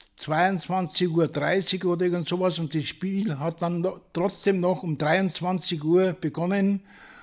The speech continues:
und wir hatten das Spiel <laughs> bis Mitternacht dann durchgezogen. Das war eigentlich so die Anekdote, die mir so jetzt noch einfällt.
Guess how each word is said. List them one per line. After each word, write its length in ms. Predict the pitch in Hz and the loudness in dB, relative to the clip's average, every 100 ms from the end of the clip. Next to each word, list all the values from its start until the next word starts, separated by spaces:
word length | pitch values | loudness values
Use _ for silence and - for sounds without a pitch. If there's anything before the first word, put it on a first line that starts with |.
| - - | -20 -10
und 400 | 170 165 165 170 | -2 0 0 0
wir 100 | 160 | -2
hatten 240 | 180 190 | 0 0
das 140 | 170 - | 0 0
Spiel 300 | - 202 156 | 0 -2 0
<laughs> 40 | |
bis 260 | - - - | -2 -2 0
Mitternacht 640 | 190 - 202 170 160 - | 0 2 2 2 2 0
dann 140 | 175 156 | -4 2
durchgezogen. 920 | 180 165 - 127 151 131 123 120 - - - - | 2 2 -2 -2 -2 -2 -4 -6 -10 -20 -18 -8
Das 200 | 156 - | -6 -2
war 180 | 156 160 | 0 0
eigentlich 360 | 151 151 139 | 2 0 0
so 400 | - 151 147 120 - - _ _ _ _ | -2 0 0 -4 -10 -20 _ _ _ _
die 120 | 156 | -8
Anekdote, 640 | 151 151 127 - 151 160 160 | -4 -4 -4 -4 -2 0 0
die 380 | 143 151 147 139 | 2 2 2 0
mir 420 | 147 143 151 - | 0 -2 -4 -6
so 300 | 127 147 143 | -6 -2 -2
jetzt 240 | 135 - | -4 -6
noch 340 | 147 143 - - _ _ - - - - - - | -6 -6 -8 -16 _ _ -20 -20 -20 -20 -20 -4
einfällt. 720 | 151 151 147 127 104 - | 0 0 0 -2 -6 -12